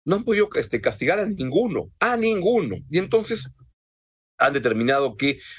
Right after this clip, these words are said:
la, la, la subcomisión de acusaciones constitucionales tenga quince días más,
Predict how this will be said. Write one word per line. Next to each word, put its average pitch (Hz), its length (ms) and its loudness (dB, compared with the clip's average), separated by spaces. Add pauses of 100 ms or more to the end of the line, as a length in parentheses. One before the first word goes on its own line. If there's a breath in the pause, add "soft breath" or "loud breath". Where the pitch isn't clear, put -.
la, 101 480 2
la, 95 560 2
la 98 280 0
subcomisión 107 720 0
de 123 60 2
acusaciones 107 380 0
constitucionales 135 460 -2
tenga 127 260 0
quince 156 360 0
días 135 260 0
más, 135 300 -2